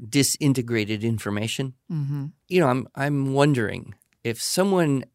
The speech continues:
Speaker 1: wrote A Tale of Two Cities
Speaker 2: Hmm.
Speaker 1: today,
Speaker 2: Right.
Speaker 1: would anyone publish it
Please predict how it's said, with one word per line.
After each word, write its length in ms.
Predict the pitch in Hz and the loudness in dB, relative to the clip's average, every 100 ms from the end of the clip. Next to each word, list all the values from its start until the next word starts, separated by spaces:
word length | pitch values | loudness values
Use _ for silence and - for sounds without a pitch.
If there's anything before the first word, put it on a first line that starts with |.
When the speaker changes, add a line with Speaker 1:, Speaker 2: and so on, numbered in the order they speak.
| - | -12
Speaker 1:
wrote 600 | 123 123 131 - - - _ _ _ _ _ _ _ _ - | -4 2 2 2 -8 -18 _ _ _ _ _ _ _ _ -10
A 60 | |
Tale 320 | 113 131 131 | -6 -2 -2
of 120 | 107 110 | -2 -6
Two 120 | 113 | -6
Cities 560 | - 98 90 - - - _ _ _ _ - | -4 -4 -6 -12 -14 -14 _ _ _ _ -8
Speaker 2:
Hmm. 260 | 175 165 160 | -6 -6 -6
Speaker 1:
today, 480 | 117 104 107 - - _ - | -4 0 0 -2 -18 _ -16
Speaker 2:
Right. 380 | 185 175 202 _ _ _ _ _ _ _ _ - | -12 -12 -16 _ _ _ _ _ _ _ _ 2
Speaker 1:
would 300 | 147 135 - | 4 4 4
anyone 520 | 151 156 139 123 110 | 6 6 6 6 2
publish 420 | 107 113 95 - - | 2 0 0 -8 -12
it 260 | - _ | -14 _